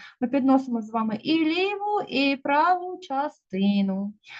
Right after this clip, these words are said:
Отже, зліва в нас залишається з вами ікс просто, а справа в мене виходить, що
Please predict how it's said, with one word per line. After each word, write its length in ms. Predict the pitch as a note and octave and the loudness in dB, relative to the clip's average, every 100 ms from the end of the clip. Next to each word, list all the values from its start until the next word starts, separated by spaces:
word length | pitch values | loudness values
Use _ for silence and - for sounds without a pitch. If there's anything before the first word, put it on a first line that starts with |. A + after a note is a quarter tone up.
| - - | -16 0
Отже, 400 | A#3+ B3 B3 C4 | 4 6 4 2
зліва 500 | B3 C4+ D#4 D4+ C#4 | -2 0 2 4 2
в 60 | C4 | 2
нас 280 | C4 B3+ | 0 0
залишається 1000 | B3 B3+ B3+ C4 B3+ A#3+ A#3 A3 A3 - | -2 -4 -4 -6 2 4 4 0 -8 -20
з 100 | G#3+ | -14
вами 500 | G#3+ A3 G#3+ G#3+ G#3 G#3+ | -4 0 4 4 2 0
ікс 460 | E4+ A4 - - _ | 0 -2 -4 -20 _
просто, 600 | E4 E4 E4 _ C#3+ C3+ - - - | -2 0 -2 _ 0 0 -2 -14 -4
а 120 | A#3+ | 2
справа 640 | A#3+ - D4 D#4 G4 F#4 E4 | 2 0 2 4 6 6 6
в 80 | |
мене 300 | C#4+ C#4+ C#4 | 4 2 0
виходить, 560 | B3+ B3+ - D4 C4 B3+ | -2 -4 -4 -4 -4 -8
що 340 | - B3+ A#3+ | -8 0 0